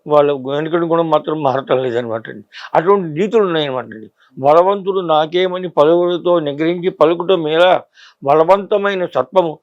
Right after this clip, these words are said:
చలిచి ఏమైనా చిక్కి చావదే సుమతి" అన్నాడు అనమాట అండి. అమెరికా ఆఫ్ఘనిస్తాన్ నుంచి వెళ్ళిపోయిందా? ఇరాక్ నుంచి వెళ్ళిపోయిందా? రష్యా ఆఫ్ఘనిస్తాన్ నుంచి వెళ్ళిపోయింది. వీళ్ళంతా సూపర్ పవర్స్ అనమాట అండి. వీళ్ళకి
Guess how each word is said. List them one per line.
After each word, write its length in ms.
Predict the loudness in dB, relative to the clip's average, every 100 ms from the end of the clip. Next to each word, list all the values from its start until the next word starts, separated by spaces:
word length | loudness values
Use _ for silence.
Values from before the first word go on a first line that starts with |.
| _ _
చలిచి 480 | -4 -4 -4 -6 0
ఏమైనా 360 | 0 0 -4
చిక్కి 580 | -4 -6 -6 -10 -14 -12 0
చావదే 360 | 2 4 2 -2
సుమతి" 440 | -4 -6 -6 -8
అన్నాడు 300 | -8 -10 -12
అనమాట 200 | -16 -20 _
అండి. 180 | -20 _ _ _ _ -20 -14 -4
అమెరికా 340 | 0 2 4
ఆఫ్ఘనిస్తాన్ 480 | 4 4 -2 2 0
నుంచి 180 | 0 -2
వెళ్ళిపోయిందా? 560 | -2 0 -4 -6 -14 -16 _ _ _ 2
ఇరాక్ 300 | 4 4 2
నుంచి 260 | -6 -4
వెళ్ళిపోయిందా? 600 | -4 -4 -6 -6 -8 -14 -16 _ _ _
రష్యా 540 | -4 -4 2 4 4 0 _ _ 2
ఆఫ్ఘనిస్తాన్ 520 | 2 2 -2 2 0
నుంచి 160 | 2 -4
వెళ్ళిపోయింది. 440 | -4 -2 -2 -2
వీళ్ళంతా 280 | -2 -2 -2
సూపర్ 320 | 0 2 2
పవర్స్ 360 | 4 2 2 -6
అనమాట 280 | -10 -12 -14
అండి. 240 | -20 -20 _ _ _ -2
వీళ్ళకి 340 | 0 0 -4